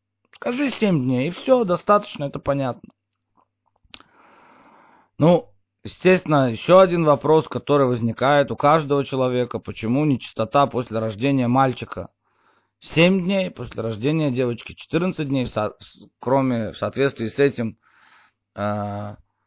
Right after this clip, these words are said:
э, три-, тридцать три дня она уже чиста, но она не может еще, э, к сви-, э, входить в храм, то есть она разрешена мужу, но она не может входить в храм и есть святыни,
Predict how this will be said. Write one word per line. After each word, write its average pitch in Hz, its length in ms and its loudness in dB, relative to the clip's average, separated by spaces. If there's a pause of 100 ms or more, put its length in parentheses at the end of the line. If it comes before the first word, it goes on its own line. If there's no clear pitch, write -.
(420)
э, 80 360 -12 (920)
три-, 151 360 2
тридцать 147 460 -2
три 135 200 0
дня 127 460 2 (360)
она 113 540 -2 (200)
уже 113 200 -2
чиста, 143 500 2
но 120 140 0
она 120 180 0
не 123 120 2
может 131 340 2
еще, 120 500 0 (840)
э, 95 280 -4
к 92 60 -18
сви-, 120 200 -8
э, 113 300 -2 (140)
входить 120 400 -2
в - 60 -12
храм, 127 360 4
то 104 60 -14
есть 107 100 -10
она 123 140 2
разрешена 120 480 -2
мужу, 135 560 0 (420)
но 123 120 2
она 135 160 2
не 131 100 2
может 127 220 0
входить 117 240 -4
в - 60 -18
храм 135 340 2
и 113 80 -4
есть 113 280 -2
святыни, 170 640 -2